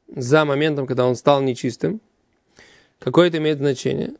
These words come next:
Сколько дней ему нужно отсчитывать? Если мы идем за моментом, когда стал нечистым, ему нужно ломать весь период.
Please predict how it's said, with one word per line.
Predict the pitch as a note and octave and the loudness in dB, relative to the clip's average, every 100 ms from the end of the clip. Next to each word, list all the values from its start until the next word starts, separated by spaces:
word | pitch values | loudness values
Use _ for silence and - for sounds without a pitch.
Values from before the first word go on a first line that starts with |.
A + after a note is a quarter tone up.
| _ | _
Сколько | - - F#3 F#3 F#3+ | -14 4 4 4 0
дней | A3 | 0
ему | B3+ A3+ | -2 0
нужно | G3+ F#3+ | 0 0
отсчитывать? | F3+ - D#3+ C#3+ C3+ - _ _ _ _ _ _ _ _ _ _ _ _ _ _ _ _ _ _ _ _ _ _ _ _ _ _ _ _ _ _ _ _ _ - | -4 -4 -2 -2 -4 -10 _ _ _ _ _ _ _ _ _ _ _ _ _ _ _ _ _ _ _ _ _ _ _ _ _ _ _ _ _ _ _ _ _ -10
Если | D#3 F3 | -2 0
мы | E3 | 2
идем | E3 E3+ | 2 0
за | D3+ | 0
моментом, | D3 F3 D3+ D3 - - | 0 0 -2 -4 -8 -4
когда | C3+ C#3 | 0 2
стал | C3+ D3 | 4 4
нечистым, | C#3+ B2+ A#2 - C3+ - _ _ _ _ | 2 -2 -4 -2 -6 -6 _ _ _ _
ему | C#3 D3 | -4 0
нужно | F3 E3 E3+ | 0 0 0
ломать | F3 G#3 G#3+ F#3 A#3+ _ _ | 0 0 -2 -4 -16 _ _
весь | D3 F3+ F#3 | 0 2 2
период. | - D3 B2+ A#2+ | 0 0 0 -4